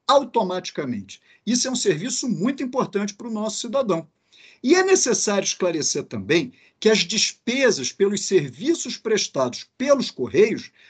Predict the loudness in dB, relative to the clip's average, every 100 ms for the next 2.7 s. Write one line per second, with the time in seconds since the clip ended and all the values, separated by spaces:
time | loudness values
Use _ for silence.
0 | _ 0 2 2 2 2 2 0 0 2
1 | 2 2 0 -4 -8 -6 -2 -2 -2 -4
2 | -4 -2 2 4 4 2